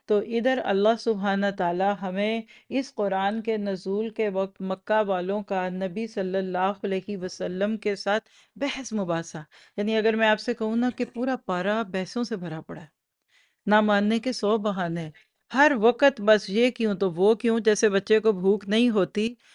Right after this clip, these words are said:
तो वो माँ की हर बात पे एतराज़ करेगा और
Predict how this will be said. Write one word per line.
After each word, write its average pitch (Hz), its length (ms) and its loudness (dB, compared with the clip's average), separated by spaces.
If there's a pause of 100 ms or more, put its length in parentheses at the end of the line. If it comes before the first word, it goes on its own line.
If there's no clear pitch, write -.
(160)
तो 214 140 6
वो 208 500 6
माँ 202 280 4
की 220 240 -2
हर 233 200 2
बात 226 260 4
पे 233 80 4
एतराज़ 190 420 2
करेगा 165 500 -4 (560)
और 208 180 2